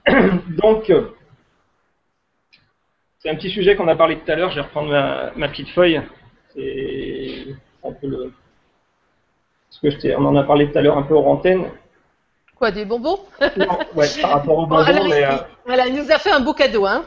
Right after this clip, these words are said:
Speaker 2: Vous allez avoir un beau bonbon de, d'Emmanuel. <laughs>
Speaker 1: Donc,
Speaker 2: Non,
Speaker 1: euh, c'est la phrase que je t'avais dit à la fin tout à l'heure, c'est-à-dire que si vous qui êtes là aujourd'hui, vous qui êtes derrière cet ordinateur, vous êtes des êtres,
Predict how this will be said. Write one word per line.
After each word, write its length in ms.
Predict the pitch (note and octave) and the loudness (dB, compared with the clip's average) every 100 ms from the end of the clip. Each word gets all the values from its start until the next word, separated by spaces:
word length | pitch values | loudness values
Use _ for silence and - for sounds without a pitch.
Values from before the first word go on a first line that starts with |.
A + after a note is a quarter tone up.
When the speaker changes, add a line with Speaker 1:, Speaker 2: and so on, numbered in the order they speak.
| - - | -10 -14
Speaker 2:
Vous 200 | G#3 B3 | -2 0
allez 120 | B3 | 2
avoir 260 | A#3+ C4+ | 4 2
un 100 | B3+ | 2
beau 400 | G#3 A3 G4 F4 | 0 4 4 4
bonbon 580 | C4+ D4 C#4+ C#4 C#4+ D4 | 0 -4 -2 0 2 2
de, 400 | B3 A3 G#3+ G3+ | 0 -2 0 -2
d'Emmanuel. 640 | G3 A#3+ A#3 A3+ F#3+ - - - _ _ _ - | -4 -4 -4 -4 -6 -6 -8 -10 _ _ _ -10
<laughs> 0 | D#4+ _ _ D#4 - | -10 _ _ -14 -4
Speaker 1:
Donc, 400 | D#3 E3 E3+ - | 2 4 4 4
Speaker 2:
Non, 60 | |
Speaker 1:
euh, 440 | D#3 D#3 D3+ D3 C#3+ - _ _ _ _ _ _ _ _ _ _ _ _ | 6 6 6 4 -2 -10 _ _ _ _ _ _ _ _ _ _ _ _
c'est 240 | _ - E3 | _ -4 0
la 120 | E3 | 2
phrase 200 | G#3 - | 2 -2
que 60 | F#3 | -4
je 60 | |
t'avais 180 | D#3+ D#3 | -2 0
dit 80 | D3+ | 0
à 40 | |
la 40 | D3+ | 0
fin 140 | D#3 | -4
tout 160 | D3 D#3+ | -4 0
à 60 | |
l'heure, 200 | E3+ G#3 | 2 0
c'est-à-dire 240 | - D#3 - | -2 -8 -6
que 120 | D3+ | -8
si 380 | - - G#3 G3 | -8 -12 -10 -8
vous 360 | E3 A#3+ A3+ - - _ _ _ _ _ _ _ _ _ _ _ _ _ | -2 0 0 -4 -20 _ _ _ _ _ _ _ _ _ _ _ _ _
qui 80 | D#3+ | 0
êtes 160 | D#3 | 2
là 180 | D#3+ D3+ | 4 4
aujourd'hui, 440 | C#3+ C#3 - B2 - _ _ | 4 0 -4 -8 -14 _ _
vous 140 | D#3 F#3+ | -10 -6
qui 120 | F3 | -4
êtes 100 | D3 | -2
derrière 320 | C#3+ C#3+ D#3 | -2 0 -4
cet 180 | - D3 | -4 -6
ordinateur, 500 | D3 D3+ D3+ F#3 F#3 | -4 -2 -2 -2 -2
vous 120 | C#3+ | 0
êtes 140 | C#3+ C#3+ | -2 -2
des 180 | C#3 D3 | -2 -2
êtres, 220 | D3 | -2